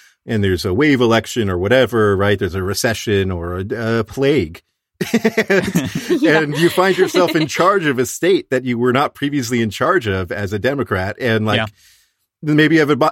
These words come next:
Speaker 1: opportunity, like, a rare but slim opportunity, right? Like, doesn't Kansas have a Democratic governor right now? And, like, you'd
Speaker 3: Yeah,
Speaker 1: be surprised.
Speaker 3: yeah.
Speaker 1: Sometimes there are moments, right? And, like, all you need is two hundred seventy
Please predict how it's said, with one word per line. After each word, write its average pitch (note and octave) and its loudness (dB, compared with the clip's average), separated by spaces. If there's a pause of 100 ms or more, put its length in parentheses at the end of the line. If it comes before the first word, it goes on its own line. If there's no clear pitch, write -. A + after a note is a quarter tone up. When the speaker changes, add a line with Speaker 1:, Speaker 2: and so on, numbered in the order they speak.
Speaker 1:
opportunity, D3 2
like, G#2 -2
a B2+ 0
rare A#2 0
but G#2+ -2 (100)
slim A#2 -2
opportunity, A#2 -2 (220)
right? F#3 2
Like, - 0
doesn't F#3 -2
Kansas A#2+ -2
have C#3+ 2
a C3+ 0
Democratic B2+ 0
governor C3 0
right C3 2
now? C#3 0
And, A2+ 0
like, G2+ 0 (220)
you'd F#3+ 0
Speaker 3:
Yeah, B2 2
Speaker 1:
be G2+ 0
surprised. G3 0
Speaker 3:
yeah. - -14
Speaker 1:
Sometimes G3+ -2
there F3+ 4
are E3 2
moments, D3+ -2
right? C#3+ 2 (100)
And, C#3 0
like, B2 -4 (220)
all C#3+ 0
you F3+ 4
need G3 2
is A#2+ 0
two D3+ -2
hundred C3 0
seventy C#3 -4